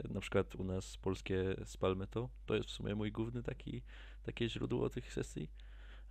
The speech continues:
E, ale na przykład mieliśmy ostatnio dosyć, em, no, jedną z takich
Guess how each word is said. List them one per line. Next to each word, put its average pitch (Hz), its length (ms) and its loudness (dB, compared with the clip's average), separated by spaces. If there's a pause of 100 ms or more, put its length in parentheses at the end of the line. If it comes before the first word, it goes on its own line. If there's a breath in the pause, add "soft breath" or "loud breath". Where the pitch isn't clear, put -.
E, 104 680 6
ale 107 340 6
na 110 100 4
przykład 107 480 2
mieliśmy 98 640 2
ostatnio 95 640 0
dosyć, - 580 -2 (840 soft breath)
em, 90 580 0 (140)
no, 123 140 6
jedną 131 260 8
z - 40 -4
takich - 480 0